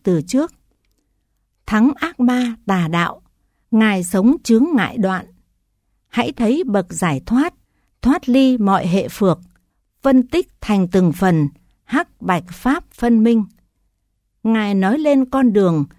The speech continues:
nhiều pháp môn khác biệt, mục đích giúp mọi người vượt qua dòng bộc lưu.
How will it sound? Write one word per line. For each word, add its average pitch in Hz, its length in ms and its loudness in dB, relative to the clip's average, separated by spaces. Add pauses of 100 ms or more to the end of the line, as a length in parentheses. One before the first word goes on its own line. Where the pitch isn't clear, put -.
(200)
nhiều 220 260 2
pháp 302 300 -6
môn 254 320 0
khác 277 280 -10
biệt, 190 240 0 (680)
mục 208 260 0
đích 320 220 -4
giúp 277 320 -6
mọi 180 220 0
người 180 360 0 (340)
vượt 196 320 -2
qua 254 320 0
dòng 185 340 -2
bộc 160 220 -2
lưu. 220 300 2